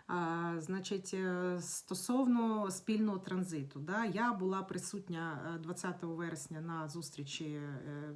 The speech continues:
ну, на конференції, скажімо так, е, м, е, яка була присвячена втіленню <clears throat> реалізації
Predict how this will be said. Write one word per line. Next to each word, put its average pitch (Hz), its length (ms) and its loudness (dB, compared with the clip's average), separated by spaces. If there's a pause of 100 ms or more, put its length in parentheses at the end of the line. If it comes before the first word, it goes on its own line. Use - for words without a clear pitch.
ну, 139 340 -8
на 175 100 -2
конференції, 160 640 -2
скажімо 156 460 -6
так, 147 300 -6
е, - 0 -
м, 143 640 -6
е, 151 400 -8
яка 170 260 -4
була 170 220 -2
присвячена 160 800 -6 (300)
втіленню 170 720 0
<clears throat> 226 400 12
реалізації 185 880 2